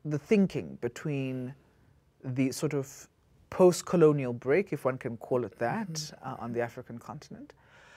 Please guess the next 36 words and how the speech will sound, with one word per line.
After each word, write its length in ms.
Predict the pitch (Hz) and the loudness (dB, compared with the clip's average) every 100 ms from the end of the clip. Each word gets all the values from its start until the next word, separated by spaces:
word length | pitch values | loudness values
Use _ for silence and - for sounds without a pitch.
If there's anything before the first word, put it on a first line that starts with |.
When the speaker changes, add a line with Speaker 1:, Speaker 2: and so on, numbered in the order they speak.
| - - - _ | -20 -20 -20 _
Speaker 1:
the 100 | 135 | -8
function 540 | 127 - 175 196 185 185 | -6 4 6 6 2 0
of 180 | 156 - | -2 -2
the 60 | |
university 760 | 131 123 117 139 170 185 165 165 | -4 -4 4 4 4 0 -4 -4
in 80 | 156 | -4
Africa 520 | 151 - 147 165 170 | -6 -8 -10 -10 -8
as 160 | 131 127 | -6 -6
it 80 | - | -6
responds 680 | 113 - - 135 139 131 - | -8 -6 2 4 4 -2 -8
to 180 | - | 0
African 440 | 117 117 117 113 131 | 0 0 -6 -10 -10
problems, 560 | - 160 156 147 139 135 - | 0 2 2 0 -2 -12 -12
African 520 | 123 - 120 120 123 | -10 -8 -8 -8 -6
needs, 440 | 143 156 151 143 - | -2 0 0 -4 -8
science 580 | - - 143 131 127 | -10 0 2 2 0
and 100 | 120 | -8
technology 640 | 117 113 147 151 139 - 135 | -10 -6 0 2 2 0 -2
as 160 | 113 | -2
it 120 | 117 113 | -4 -8
is 120 | 107 | -8
developing 540 | 113 110 135 135 127 | -4 2 2 2 -4
from 280 | 117 143 165 | 0 2 2
the 100 | 165 | 0
university 640 | 135 117 78 - - 104 - _ - - _ 143 | -2 -4 -8 -10 -12 -12 -14 _ -20 -20 _ 0
in 80 | 135 | 2
Speaker 2:
Mm-hmm. 60 | |
Speaker 1:
response 520 | 123 - - 127 120 - | 0 -4 -6 -6 -8 -12
to, 320 | - 117 110 _ | -6 -6 -6 _
to, 300 | - 123 117 - | -10 -8 -8 -10
to 300 | - 113 113 - _ _ _ _ | -8 -6 -6 -10 _ _ _ _
societal 600 | - 131 151 156 151 147 | -8 2 8 10 10 2
needs 220 | 127 117 | -4 -4
on 100 | 113 | -6
the 80 | 110 | -8
continent, 600 | - 117 117 113 139 - | -6 -10 -10 -12 -12 -14